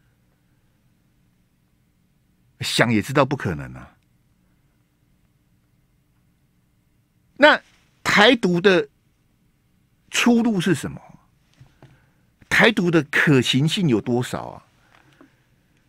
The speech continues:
啊，你们这些大学教授，这些，这些，这些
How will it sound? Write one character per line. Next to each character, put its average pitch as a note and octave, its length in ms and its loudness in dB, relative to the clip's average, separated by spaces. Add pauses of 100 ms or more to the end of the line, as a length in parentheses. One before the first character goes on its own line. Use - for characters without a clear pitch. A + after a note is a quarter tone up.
(560)
啊， C4+ 120 6
你 A3+ 120 4
们 A3 100 6
这 D4 120 4
些 D4 120 4
大 A#3 220 4
学 A#3 160 4
教 C4+ 160 8
授， C#4 160 4
这 C4 140 4
些， C4 240 0 (100)
这 C#4+ 160 2
些， C4+ 240 0 (240)
这 C4+ 140 0
些 B3+ 200 2